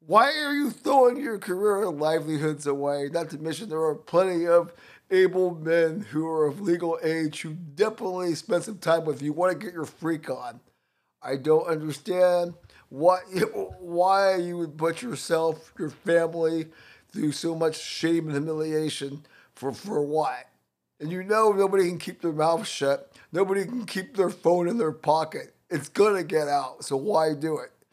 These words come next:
As I say, these people never learn, do they? Okay. I'm gonna give complimentaries to all those Dodger fans out there.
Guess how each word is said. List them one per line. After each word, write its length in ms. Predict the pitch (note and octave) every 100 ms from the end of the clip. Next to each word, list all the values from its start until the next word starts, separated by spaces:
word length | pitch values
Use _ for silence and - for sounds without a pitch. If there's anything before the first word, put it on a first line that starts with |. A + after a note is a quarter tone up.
| _ _ _ _
As 120 | C3 A#2+
I 120 | C#3
say, 280 | - E3+ C3+
these 200 | C3 -
people 260 | D3+ D3 C3
never 360 | C3+ C#3 D3+
learn, 320 | D3 D3+ C3
do 160 | A#2 C#3
they? 200 | A#2 G#2 G#2 _ _ _ _ _ _ _ _ _ G#2+
Okay. 280 | B2+ B2+ F#2 _ _ _ _ _ _ _ _ _ _
I'm 140 | E3+
gonna 140 | G3 E3
give 240 | F3+ -
complimentaries 1000 | F#3 G#3 F#3 F#3 G#3+ G#3+ A#3+ E3+ D3 C3 -
to 100 | D#3
all 380 | D#3 D#3 E3+ F#3+
those 300 | G3 F#3+ D3
Dodger 420 | E3+ F3+ G#3+ C4+
fans 500 | - - D#3 C#3 B2+
out 300 | C#3 C#3 C#3+
there. 380 | D3+ D3 D3 D3